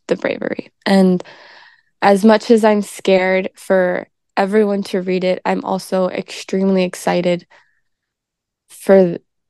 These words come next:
everyone to just experience everything I've experienced for two and a half years. And especially with characters that I'm in love with and characters that I'm not done with <laughs> after this first book. So it's, it's definitely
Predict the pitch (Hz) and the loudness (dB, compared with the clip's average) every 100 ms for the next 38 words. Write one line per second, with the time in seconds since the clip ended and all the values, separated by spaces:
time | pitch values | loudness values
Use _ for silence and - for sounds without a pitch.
0 | _ - 190 185 185 180 185 180 180 - | _ -2 2 2 2 0 -4 -4 -4 -6
1 | 180 - 180 180 180 180 175 170 175 175 | -8 -6 -2 0 0 0 -4 -4 -4 -4
2 | 175 - - 170 180 - 190 - 185 180 | -6 -10 -6 -4 -4 -6 -8 -4 -2 -2
3 | 180 - - 208 - - - _ _ _ | -4 -8 -10 -10 -10 -12 -18 _ _ _
4 | _ - 196 190 - 196 202 190 - 190 | _ 2 4 4 2 2 4 4 2 2
5 | 180 185 180 180 180 - - - - 196 | 2 2 0 2 0 -2 -18 -20 -2 2
6 | 196 185 180 180 190 196 202 196 208 208 | 2 2 -2 0 -2 0 -2 -2 -2 -2
7 | 208 - 196 185 185 180 180 180 175 - | -2 -4 -4 -4 -6 -6 -6 -6 -6 -10
8 | 175 180 170 160 - - - - - - | -4 -4 -2 -6 -8 -12 -20 -20 -20 -8
9 | - 175 - 202 180 214 - 247 190 - | -2 -2 2 4 6 4 4 0 0 -4
10 | - - - - - 202 190 190 - - | -2 0 -2 -14 -2 2 2 0 -8 -16
11 | - - - - _ 202 202 - - - | -18 -18 -20 -20 _ 2 2 0 -16 -20
12 | - _ _ _ _ _ _ 214 208 - | -20 _ _ _ _ _ _ 0 0 -2
13 | - 202 - 220 208 208 202 196 202 | 0 0 0 -4 -2 -4 -2 -4 -8